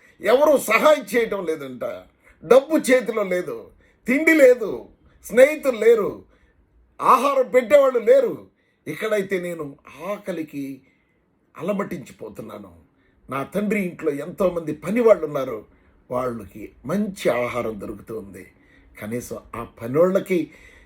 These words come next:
ఉన్నటువంటి జీవితం అన్నా నాకు లేకపోయింది" అని చెప్పి తను చేసిన పాపానికి తను బాధపడుతూ ఉన్నాడు.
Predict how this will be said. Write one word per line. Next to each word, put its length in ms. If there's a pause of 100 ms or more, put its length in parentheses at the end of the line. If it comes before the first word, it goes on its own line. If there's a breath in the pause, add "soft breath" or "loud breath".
(520 soft breath)
ఉన్నటువంటి 520
జీవితం 440
అన్నా 180
నాకు 300
లేకపోయింది" 840 (460)
అని 200
చెప్పి 240
తను 340
చేసిన 280
పాపానికి 800 (540 soft breath)
తను 120
బాధపడుతూ 680
ఉన్నాడు. 520